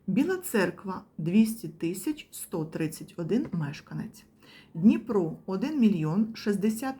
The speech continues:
п'ять тисяч вісім мешканців. Зміїв — сімнадцять тисяч шістдесят три мешканця. Калинівка — двадцять тисяч шістдесят один мешканець. Київ —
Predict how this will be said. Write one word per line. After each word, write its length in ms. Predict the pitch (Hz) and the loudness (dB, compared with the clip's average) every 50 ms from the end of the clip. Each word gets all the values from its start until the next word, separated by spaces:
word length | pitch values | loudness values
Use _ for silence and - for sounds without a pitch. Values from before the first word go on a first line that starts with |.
| - | -10
п'ять 380 | - 180 170 156 139 139 - - | -6 -4 -4 -4 -4 -6 -10 -6
тисяч 520 | - 202 220 - - 330 - - - _ _ - | -4 -4 -4 -2 -4 -6 -6 -6 -12 _ _ -8
вісім 520 | 185 165 160 170 156 160 - - 240 294 - - - | -6 -4 -4 -4 -4 -6 -6 -4 -4 -4 -6 -8 -6
мешканців. 760 | 165 147 - 156 - - - 170 165 165 - - - - - _ _ _ - - - - - - - _ - | -6 -6 -6 -8 -10 -10 -10 -10 -10 -10 -10 -12 -12 -14 -16 _ _ _ -20 -20 -20 -20 -20 -20 -20 _ -4
Зміїв — 520 | 190 220 254 269 262 226 220 226 226 - - | 2 4 6 8 8 8 8 8 6 0 -10
сімнадцять 840 | - - - 220 220 220 226 254 285 277 - - 214 202 - - | -10 -4 2 6 8 8 8 6 4 -2 -4 -6 -6 -6 -6 -4
тисяч 500 | - 170 156 160 - - 269 269 - - _ | -4 -4 -2 -2 -4 -4 -6 -6 -6 -14 _
шістдесят 720 | - - - 220 202 190 185 190 - - 269 294 - - | -14 -6 -4 -2 0 0 0 0 0 -2 -2 -4 -4 -4
три 260 | - 220 208 220 226 - - | -6 0 2 2 2 2 0
мешканця. 760 | 185 151 151 151 - - - 139 139 - - - - 160 - - - _ - - - - - - - - | -2 -2 -2 -2 -4 -8 -8 -8 -8 -8 -8 -10 -10 -10 -12 -12 -18 _ -20 -20 -20 -20 -20 -20 -20 -10
Калинівка — 720 | - - 302 311 269 233 208 196 185 190 - - 175 - - | -2 0 2 4 6 6 6 6 4 0 -4 -8 -10 -10 -10
двадцять 640 | 175 175 180 226 277 302 302 - - 208 202 196 - | -10 -6 -4 -2 -2 -4 -4 -4 -4 -4 -4 -4 -4
тисяч 500 | - 170 156 160 - - 294 - - - - | -6 -6 -6 -6 -6 -6 -6 -8 -8 -16 -16
шістдесят 680 | - - - 202 196 170 185 190 190 - 269 285 - - | -12 -4 -4 -2 0 0 -2 -2 -2 -4 -6 -8 -6 -4
один 340 | - 202 - 220 247 262 208 | -4 -2 0 2 0 2 0
мешканець. 760 | 175 160 156 - - - - 220 220 269 320 - - - - _ _ _ _ - - - - - - _ | -2 -2 -4 -6 -8 -8 -2 0 2 2 0 -2 -10 -20 -20 _ _ _ _ -20 -20 -20 -20 -20 -20 _
Київ — 480 | - - 247 226 214 240 320 - - | -2 2 4 4 4 4 2 -2 -8